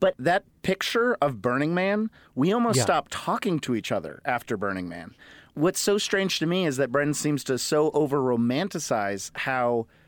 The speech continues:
Speaker 1: brotherly we can be, when normally when we're with each other, we're, we're fighting tooth and nail all the time.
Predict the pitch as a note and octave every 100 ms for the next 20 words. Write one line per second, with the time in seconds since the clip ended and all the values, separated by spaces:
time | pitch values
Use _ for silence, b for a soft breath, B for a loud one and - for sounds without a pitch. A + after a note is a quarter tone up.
0 | b b A2+ C#3+ E3+ D#3+ C3 B2+ A#2+ B2+
1 | - G#2 A2+ D#3 A2 F#2 - b b b
2 | b C3 C3 C#3 D#3+ A#3+ A#3 D#3+ C#3 C3
3 | A#2+ A2+ - _ _ _ _ - - C#3+
4 | E3 B3+ G3 - A2+ G2 F#2 F#2 B2+ C3
5 | A#2+ A2+ - - C3+ C3 A#2+ - D#3+ D#3
6 | C#3 A#2 F3 D#3 A2+ B2 C#3 F2 G#2+ G2
7 | - C#3 F2 -